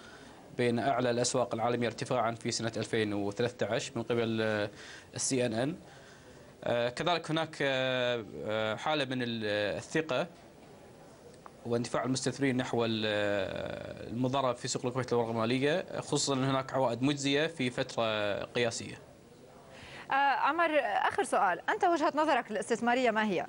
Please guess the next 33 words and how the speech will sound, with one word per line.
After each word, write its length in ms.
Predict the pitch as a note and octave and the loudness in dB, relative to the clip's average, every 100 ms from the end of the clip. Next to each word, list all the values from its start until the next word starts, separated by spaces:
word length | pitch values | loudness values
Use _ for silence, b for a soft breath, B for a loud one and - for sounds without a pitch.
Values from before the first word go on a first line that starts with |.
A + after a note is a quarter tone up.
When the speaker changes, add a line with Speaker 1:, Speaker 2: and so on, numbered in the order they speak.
| - | -2
Speaker 2:
يعني 220 | F#3+ G3+ | 0 0
اليوم 340 | G#3+ C4 C4+ A3 | 4 4 4 2
أنتم 420 | - A#3+ B3+ A#3+ A3 | 0 -2 2 4 6
عندما، 600 | F#3+ G#3+ G#3 G#3 G#3 F#3 | 4 2 2 4 4 4
آه، 260 | D#3 D#3+ G3+ | 2 2 2
تأتون 440 | - G#3+ C4 A#3 | 0 0 0 2
وتنظرون 1000 | G#3 G3+ G#3 G3 G3+ G3 A#3+ A3+ B3+ C4+ | 4 2 4 4 4 2 2 4 4 4
إلى 160 | A3 G#3 | 4 4
ما 120 | G#3+ | 2
يحدث 400 | A#3 - F#3+ - | 2 0 0 0
في 80 | G#3 | -4
السوق، 460 | - B3+ F#3+ - B B B B - | 0 2 2 0 B B B B 2
آه، 200 | A3+ A3 | 4 4
فعم 520 | G#3+ B3 A3+ G3+ A#3+ | 4 4 4 4 2
نشوف 220 | B3+ E4+ D#4 | 0 0 2
أنه 120 | C#4 | 2
الأسهم 360 | - - C4 | 2 2 2
القيادية 580 | B3+ C4+ B3+ A#3+ C4+ C4+ | 2 4 4 4 4 2
اللي 120 | A3+ | 2
مبنية 300 | A3+ A#3 C4 | 2 2 2
على 240 | B3 A3+ A3 | 2 4 2
أساسيات 420 | B3+ A#3+ C4 C4 | 0 2 2 2
مش 160 | C#4 D4+ | 0 2
هي 20 | |
اللي 100 | B3 | 2
عم 120 | G3+ | 0
بتسجل 420 | G3 B3+ A3+ A3+ | 0 0 2 4
ارتفاعات، 580 | G#3 - B3+ B3 A3 G#3+ | 2 2 0 2 2 2
فبالتالي 400 | A#3 G#3+ C#4 B3+ | 0 0 2 2
كيف 200 | D#4 D#4+ | 2 2
يستثمر 580 | E4 C#4+ D4+ D4 B3+ F3 | 2 2 0 0 0 0
يعني 300 | F3+ F#3 F#3+ | -2 -2 -2
ال-، 200 | F#3 | 0